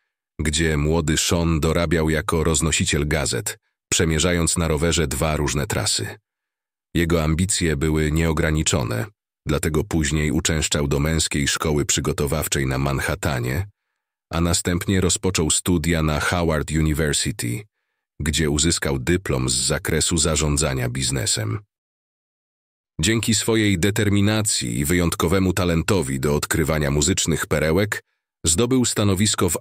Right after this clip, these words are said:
Uptown Records, gdzie w wieku zaledwie dwudziestu dwóch lat został prezydentem działu Nowe Talenty. Przestraszony jego ambicjami, prezydent Uptown postanowił go zwolnić,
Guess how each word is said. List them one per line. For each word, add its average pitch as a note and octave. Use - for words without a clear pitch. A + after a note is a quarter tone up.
Uptown F#2+
Records, G2
gdzie G2
w F2
wieku A2
zaledwie G2
dwudziestu F2
dwóch E2
lat F2
został G#2
prezydentem G2
działu E2
Nowe D#2
Talenty. A#1
Przestraszony G#2
jego G2+
ambicjami, G2
prezydent F2+
Uptown G2+
postanowił F#2
go D2
zwolnić, G2